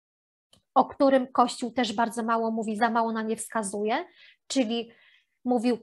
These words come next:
„Kochaj, Pa-, Pan Bóg jest jeden”. Kochaj i powiedział: „Pan Bóg jest jeden”. Nie powiedział: „Ja jestem Bogiem”. Jest jeden. „Kochaj Pana Boga swego całym umysłem, kochaj całym sercem i całą duszą”.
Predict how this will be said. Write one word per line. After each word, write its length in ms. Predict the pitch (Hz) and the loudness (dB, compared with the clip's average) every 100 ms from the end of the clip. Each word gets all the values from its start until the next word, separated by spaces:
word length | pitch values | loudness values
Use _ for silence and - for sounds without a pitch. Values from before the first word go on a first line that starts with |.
| - | 4
„Kochaj, 420 | 294 330 392 381 | 6 8 6 4
Pa-, 220 | 339 226 | 2 0
Pan 280 | 277 359 349 | 4 6 6
Bóg 220 | 339 349 | 4 2
jest 280 | 285 277 - | 0 -2 -2
jeden”. 600 | 240 254 202 190 - - _ _ _ _ - - _ | 2 4 2 -2 -6 -12 _ _ _ _ -20 -20 _
Kochaj 440 | 311 359 339 311 - | 6 8 6 4 4
i 120 | 262 | -2
powiedział: 480 | 254 277 285 294 262 | 4 4 4 4 4
„Pan 220 | 294 320 | 2 2
Bóg 180 | 277 254 | 0 0
jest 260 | 269 262 - | 0 0 2
jeden”. 400 | 302 240 208 220 | 2 2 0 -2
Nie 100 | 233 | 0
powiedział: 440 | 277 302 294 262 | 2 2 4 4
„Ja 220 | 233 247 | 6 4
jestem 500 | 226 202 - - 208 | 4 2 0 -2 -2
Bogiem”. 440 | 202 214 196 208 - _ _ | 2 2 0 -8 -14 _ _
Jest 320 | 220 254 - | 0 0 0
jeden. 540 | 247 311 277 190 160 - _ - - - | 4 6 6 2 -4 -8 _ -20 -20 -2
„Kochaj 400 | - 311 320 359 | 6 8 8 6
Pana 300 | 349 294 277 | 6 4 4
Boga 320 | 214 269 233 | 6 6 6
swego 400 | 240 - 220 214 | 0 0 -2 -2
całym 400 | 214 - 233 285 | -4 0 0 0
umysłem, 640 | 320 330 302 - 294 320 370 370 _ _ - - - | 0 0 -2 -4 -4 -4 -8 -12 _ _ -20 -20 -4
kochaj 400 | - 262 269 247 | 4 4 4 2
całym 420 | - - 277 359 359 | 0 4 6 6 2
sercem 580 | - 294 302 330 330 | 2 0 0 -4 -4
i 100 | - | -6
całą 440 | 254 277 269 269 247 | -4 2 4 4 2
duszą”. 500 | 226 - - 190 | -2 -2 -6 -8